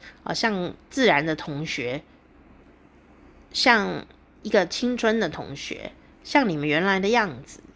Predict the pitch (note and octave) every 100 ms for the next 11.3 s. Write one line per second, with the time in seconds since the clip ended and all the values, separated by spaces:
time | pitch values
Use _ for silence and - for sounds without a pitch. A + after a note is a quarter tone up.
0 | - - - - - - - - D3+ D3
1 | C#4+ A3 F#3 G#3+ A#2+ F#3 A#3+ F3 D#3 F#3
2 | F3 G3 B3 F3 E3+ A#2+ A#2 E3+ F3 D#3
3 | D3+ G#3 G3+ F#3+ G3 G3+ - F3 C3+ C3+
4 | C3+ C#3 C3 - - - - - D#3 D#3+
5 | D#3 F3+ F3 E3+ G3 E3+ B2+ - - G#3
6 | G3+ G#3+ - A3 D3+ - - _ - -
7 | G#3+ F3+ D#3 D#3+ G3+ F#3+ G3 A#3 - G2+
8 | E3 - F#3 F3+ - G#3+ B3+ C#4+ C#4+ C#4
9 | C4 A3 G#3+ C#4+ A#3+ G3+ F#3+ E3+ G#3+ A3
10 | A3 C3 F3 E3+ C#3 G#3 - A#3 B3 B3
11 | F#3 - -